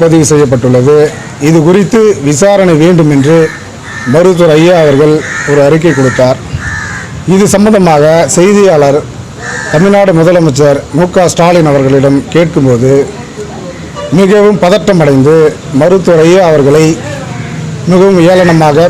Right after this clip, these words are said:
பேசியுள்ளார். இதை பாட்டாளி மக்கள் கட்சியின் கடலூர் வடக்கு மாவட்டம் சார்பாக வன்மையாக கண்டிக்கிறோம். மு க ஸ்டாலின் அவர்கள் மிக விரைவில் மருத்துவர் ஐயா அவர்களிடம் மன்னிப்பு கேட்காவிட்டால்,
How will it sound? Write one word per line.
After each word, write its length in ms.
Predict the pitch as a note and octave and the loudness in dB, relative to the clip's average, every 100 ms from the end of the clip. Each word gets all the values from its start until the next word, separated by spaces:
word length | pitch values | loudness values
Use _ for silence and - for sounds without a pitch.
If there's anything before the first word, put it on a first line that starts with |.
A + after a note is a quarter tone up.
| D3+ | 0
பேசியுள்ளார். 600 | E3 D3+ C3+ C3+ C#3+ D3 - - - - - - - - - - - - D#3+ | 0 2 0 2 0 -2 -10 -10 -10 -10 -12 -12 -12 -12 -10 -10 -10 -2 0
இதை 180 | F3+ F3 E3+ - | 2 2 0 -2
பாட்டாளி 420 | E3 F#3+ G#3 G3+ F3 | -2 0 0 2 0
மக்கள் 240 | E3 G3 E3+ | 2 2 0
கட்சியின் 380 | C3+ D#3+ E3 D3 - E3+ | 0 2 2 -2 -4 -2
கடலூர் 440 | E3+ G3 F#3+ F3 | 0 2 2 2
வடக்கு 300 | D3+ F#3 F3+ F3+ | 2 0 2 2
மாவட்டம் 340 | E3 D#3+ D3 C#3 | 2 2 0 0
சார்பாக 380 | D#3 D3 C#3 D3 D3+ - - - - - C#3 | 0 2 2 2 0 -4 -16 -16 -16 -8 -2
வன்மையாக 500 | G3+ A3 G3+ G3 G3 | 2 2 2 2 2
கண்டிக்கிறோம். 500 | E3+ E3 C3+ D3 C#3 - - - - - - - - - - - F#3 | 2 2 2 2 0 -2 -12 -14 -12 -12 -10 -12 -10 -6 -4 0 0
மு 80 | B3 B3 | 0 0
க 120 | G#3+ - | -2 0
ஸ்டாலின் 420 | G#3 A#3+ A#3 G3+ | 0 2 2 2
அவர்கள் 340 | F3+ D#3+ G3 G#3 G#3 - - - - - - - - - - - - C3 | 2 2 2 2 0 -6 -8 -10 -10 -10 -8 -8 -8 -8 -8 -10 -4 0
மிக 140 | F3+ G#3+ G3+ | 2 2 2
விரைவில் 420 | G#3 A3 A3+ A#3 A3+ - D3+ | 2 2 2 2 0 -2 0
மருத்துவர் 400 | F#3 F#3+ G3+ E3+ | 0 2 2 2
ஐயா 160 | F#3 G#3 | 2 2
அவர்களிடம் 420 | G3 F3 E3 F3+ F3+ D#3+ | 2 2 2 2 0 0
மன்னிப்பு 320 | G3+ G#3+ F3 F3 | 0 0 0 0
கேட்காவிட்டால், 640 | F3+ F#3 D3 B2+ E3+ E3 | 0 2 0 0 0 0